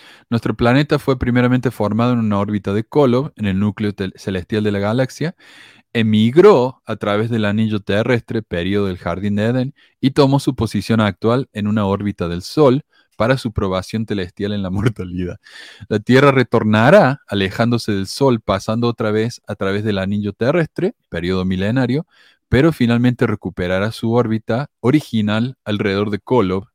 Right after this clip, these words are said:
en el reino celestial. ¿Ok? Entonces,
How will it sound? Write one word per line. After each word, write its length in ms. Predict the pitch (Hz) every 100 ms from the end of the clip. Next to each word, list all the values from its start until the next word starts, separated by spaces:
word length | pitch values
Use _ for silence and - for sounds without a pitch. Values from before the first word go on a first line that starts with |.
| _
en 140 | 101
el 80 | 95
reino 260 | 78 71 80
celestial. 480 | - - - _ _ _ _ _ _
¿Ok? 160 | - 101 214 - -
Entonces, 340 | 107 90 80